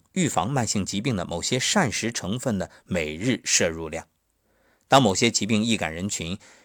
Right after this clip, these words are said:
这些成分摄入量接近或者达到这种特定建议值时，有利于健康。这个其实，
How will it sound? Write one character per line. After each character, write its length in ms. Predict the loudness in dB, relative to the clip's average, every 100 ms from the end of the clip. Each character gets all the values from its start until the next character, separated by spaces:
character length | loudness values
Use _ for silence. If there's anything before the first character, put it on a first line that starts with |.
| 2
这 120 | 4
些 180 | 6 4
成 360 | 4 0 0
分 180 | 0 0
摄 140 | 2 0
入 120 | 2
量 200 | 0 -4 -12 -14 0
接 220 | 6 6
近 240 | 6 2 _
或 240 | -2 0
者 120 | 2
达 300 | -2 4 4
到 200 | 4 0
这 140 | 0 -2
种 220 | -4 -8 -8
特 220 | 0 2
定 260 | 2 -2 -2
建 260 | 0 2
议 140 | 2 0
值 220 | -2 -2
时， 280 | -2 -4 -10 _ _ _ -4
有 340 | -2 -2 -4
利 200 | 0 0
于 160 | 0 -2
健 220 | -2 -2
康。 260 | -4 -10 -10 _ _ _ _ _ _ _ -2
这 120 | 0
个 120 | 2
其 200 | 2 0
实， 280 | 0 -2 -4